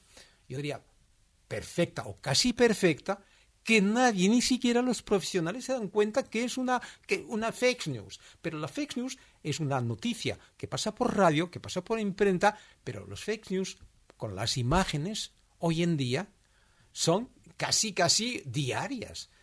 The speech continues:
Entonces, no olvidar que hace poco la gente decía, "Es verdad, lo he visto en televisión".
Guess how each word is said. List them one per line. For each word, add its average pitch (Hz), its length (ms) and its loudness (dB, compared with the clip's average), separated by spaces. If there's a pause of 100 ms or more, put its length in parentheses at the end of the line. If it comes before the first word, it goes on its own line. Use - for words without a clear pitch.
(320)
Entonces, 294 460 -2 (840)
no 208 200 2
olvidar 143 580 0 (120)
que 180 120 0
hace 180 240 0
poco 196 400 0
la 135 120 2
gente 233 360 0
decía, 208 440 4
"Es 156 160 6
verdad, 220 280 8
lo 247 60 6
he 180 80 10
visto 185 220 0
en 160 100 0
televisión". 127 480 -2